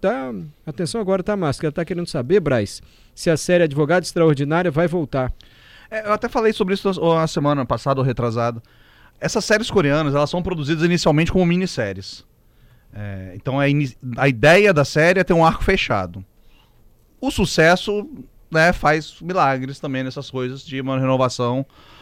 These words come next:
Speaker 2: ou não. Por enquanto, não tem confirmação de uma segunda temporada. E, e vale ressaltar que não é uma série da Netflix, é uma série da T V coreana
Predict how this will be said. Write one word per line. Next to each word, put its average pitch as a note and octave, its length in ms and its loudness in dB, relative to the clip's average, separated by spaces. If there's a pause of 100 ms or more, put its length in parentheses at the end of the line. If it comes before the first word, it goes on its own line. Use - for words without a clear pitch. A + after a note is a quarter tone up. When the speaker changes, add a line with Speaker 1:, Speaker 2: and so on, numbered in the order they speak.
(160)
Speaker 2:
ou D3 100 2
não. A#2+ 100 2
Por E3 180 8
enquanto, F3+ 360 4
não G3+ 140 0
tem G3+ 120 0
confirmação F#3 600 0
de D3 60 -6
uma C#3 80 0
segunda B2 240 -2
temporada. B2+ 480 2 (420)
E, C3+ 360 2
e B2+ 40 2
vale D3+ 200 6
ressaltar F3 280 4
que G3 80 2
não G3 80 6
é F#3 60 10
uma F#3 160 8
série F3 220 4
da F3 100 6
Netflix, D#3 480 4
é A2+ 40 0
uma A#2+ 140 0
série C3+ 200 0
da D3+ 120 4
T D#3 140 0
V D3+ 140 0
coreana C#3+ 580 0